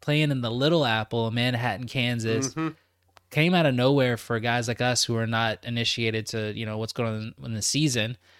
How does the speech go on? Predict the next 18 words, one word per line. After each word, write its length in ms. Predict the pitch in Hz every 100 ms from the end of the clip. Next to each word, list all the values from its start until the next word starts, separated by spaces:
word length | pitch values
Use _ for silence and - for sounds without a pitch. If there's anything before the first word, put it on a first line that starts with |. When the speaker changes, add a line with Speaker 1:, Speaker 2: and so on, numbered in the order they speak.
| _ _
Speaker 1:
And 180 | 147 143
he 300 | 135 165 160 147
jumps 560 | 120 127 127 139 - - _ _
off 400 | 113 113 113 -
the 100 | -
screen. 640 | 104 - 143 196 156 113 110
Like, 160 | 117
you 140 | 131 135
see 240 | - 151
him 80 | 151
and 240 | 127 117
right 160 | 123 139
away, 420 | 139 123 107 110
you 160 | 131 135
pointed 280 | 135 135 123
out 160 | 104
his 140 | 104 101
handle 640 | - 147 160 156 156 156